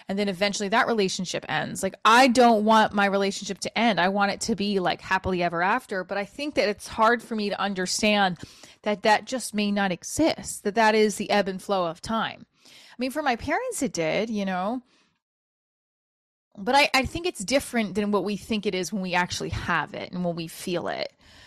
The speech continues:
Um, because I'm a very sexual person, I'm very sensual, and I l-, wanna be banged all the day. <laughs> Like, I wanna have sex with a guy three days,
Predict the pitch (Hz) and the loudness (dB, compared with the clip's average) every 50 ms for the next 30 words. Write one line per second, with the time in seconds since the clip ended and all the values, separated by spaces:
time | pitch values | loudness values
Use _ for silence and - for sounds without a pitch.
0 | - - - - _ _ _ - - 208 196 190 190 185 175 170 196 196 - 254 | -20 -20 -20 -20 _ _ _ -2 0 2 2 2 0 -2 -4 -8 -10 -6 -2 0
1 | 220 208 208 202 190 170 - - - - - - 202 220 220 208 175 202 202 202 | 2 2 2 2 0 -2 -6 -8 -10 -8 -4 -2 0 0 0 2 2 4 4 4
2 | 190 - 196 - - - 220 214 - - 196 180 180 - - 190 185 185 185 196 | 2 0 -2 -4 -2 -2 -2 -2 0 -2 -2 -2 -2 -2 0 0 0 0 0 -2
3 | 190 - 175 165 185 196 - - 202 180 180 - - - 185 180 175 175 175 175 | -2 -2 -2 -2 -2 -2 -2 -2 -2 -2 -2 -6 -4 -2 -2 0 0 0 0 0
4 | 180 180 165 165 165 160 156 156 160 160 160 165 165 160 160 165 160 185 185 190 | 0 -2 -2 -4 -4 -4 -6 -6 -6 -8 -8 -8 -8 -6 -8 -2 0 0 0 2
5 | 185 214 233 - 180 175 170 170 175 180 180 185 - - - - 170 175 165 180 | 0 0 0 2 2 2 2 2 0 -2 -4 -6 -6 -6 -4 -2 -2 -2 -2 0
6 | 185 208 220 196 - - 214 240 - 254 262 269 - 190 - 427 - - - - | 0 0 0 0 -2 -2 -6 -4 0 0 0 0 0 -2 -4 -6 -6 -6 -10 -12
7 | - - - - - - - 277 320 381 403 539 539 508 508 466 370 - 285 320 | -10 -10 -8 -8 -2 2 4 4 6 6 4 4 4 4 4 2 2 2 2 2
8 | 320 - 330 294 269 240 233 226 226 220 220 220 220 220 220 220 - 220 220 220 | 2 0 -2 -2 0 0 2 2 4 2 2 2 0 -4 -8 -10 -8 -8 -6 -4
9 | 233 240 220 233 226 214 214 208 - | -4 -2 -2 0 0 0 -2 -4 -8